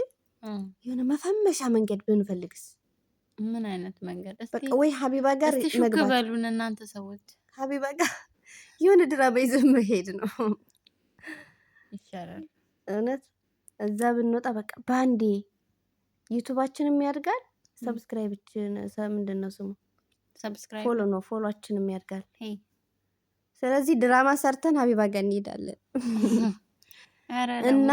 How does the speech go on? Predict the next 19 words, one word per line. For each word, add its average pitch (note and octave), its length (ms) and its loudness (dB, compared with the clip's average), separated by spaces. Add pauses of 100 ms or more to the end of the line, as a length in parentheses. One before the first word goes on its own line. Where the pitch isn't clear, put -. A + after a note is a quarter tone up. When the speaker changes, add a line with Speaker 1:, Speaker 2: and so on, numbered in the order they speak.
Speaker 1:
ሰምተው A#3 320 2
እንዳያዘጉብን። G#3 840 -4 (880)
Speaker 2:
ማን F4 160 6
ነው F4 100 8
የሚያዘጋው? G3+ 460 0 (1600)
አሁን F4 300 6
የእኛን D#4+ 420 8
የድሃ D#4 340 4
ዩቱብ C#4 340 2 (100)
ዛ-፣ C#4+ 260 2
ዘግተው D4 520 4 (420)
Speaker 1:
<laughs> B3 1080 2
ምን C4 160 0
ይጠቀማሉ? G#3+ 640 -4 (1120)
Speaker 2:
አስር E4 320 2
ሰብስ-፣ D#4+ 460 0
ሰብስክራይብ C#4+ 560 0
እንኳን A#3+ 320 0
የለውም። G#3 420 -2